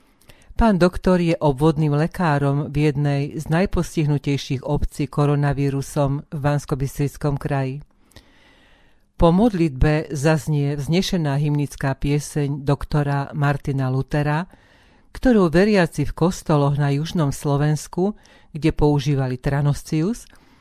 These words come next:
začínali advent a spievali ju po stojačky. V nej prosíme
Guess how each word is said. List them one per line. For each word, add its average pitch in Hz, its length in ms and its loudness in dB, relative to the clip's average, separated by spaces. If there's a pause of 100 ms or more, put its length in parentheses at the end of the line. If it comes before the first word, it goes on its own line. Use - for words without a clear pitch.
(520)
začínali 196 560 2
advent 139 720 -2 (400)
a 160 80 -2
spievali 185 720 2
ju 160 80 -2
po 147 160 0
stojačky. 139 720 -4 (720)
V 139 80 -4
nej 156 160 2
prosíme 185 800 2